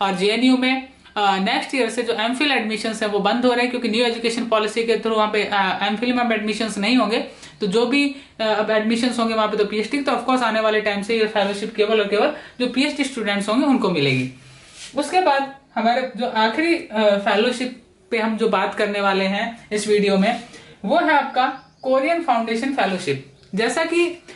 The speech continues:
अ, मैंने कई videos में बताया कि जो कोरिया है वो India के अंदर बहुत ज़्यादा पैसा खर्च कर अपने culture को develop करने के लिए, और जेएनयू उसका एक important part है। कहीं ना कहीं हम कह सकते हैं कि जो जेएनयू है वो कोरियन लैंग्वेज का, कोरियन कल्चर का एक important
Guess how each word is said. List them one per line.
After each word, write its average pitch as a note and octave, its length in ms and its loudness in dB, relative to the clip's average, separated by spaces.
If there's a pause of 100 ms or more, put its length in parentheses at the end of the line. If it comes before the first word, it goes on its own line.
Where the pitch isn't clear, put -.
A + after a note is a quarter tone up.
(120)
अ, A3 40 -2
मैंने B3 260 2
कई C4 160 2
videos C4 340 2
में C4 80 4
बताया A3+ 260 2
कि B3+ 120 -2
जो C4+ 120 0
कोरिया B3 480 4
है D4 120 2
वो C#4+ 140 2
India B3+ 340 2
के C4+ 80 0
अंदर B3+ 240 0
बहुत G#3 460 0
ज़्यादा B3+ 220 0
पैसा A#3+ 300 0
खर्च A#3 220 -2
कर A#3 120 0
अपने A#3 240 0
culture A3+ 400 -2
को B3 80 0
develop A3+ 340 0
करने G#3+ 260 0
के G#3+ 140 0
लिए, A3 240 2 (280)
और C4 80 2
जेएनयू B3+ 440 2
उसका C#4 200 -2
एक C#4 120 -2
important A3+ 540 0
part D#3+ 280 2
है। C3 340 -6 (220)
कहीं A#3+ 160 2
ना C4+ 100 4
कहीं C#4 340 0
हम B3 180 -2
कह A#3+ 180 -2
सकते B3+ 300 -2
हैं B3 80 0
कि C4 60 2
जो A#3+ 100 -2
जेएनयू A#3 440 4
है G3+ 260 0 (340)
वो C#4+ 420 -2 (140)
कोरियन A#3 340 4
लैंग्वेज B3+ 560 0
का, C4+ 260 2
कोरियन B3+ 460 4
कल्चर A#3 360 0
का C4 120 -2
एक B3+ 140 0
important A3+ 640 0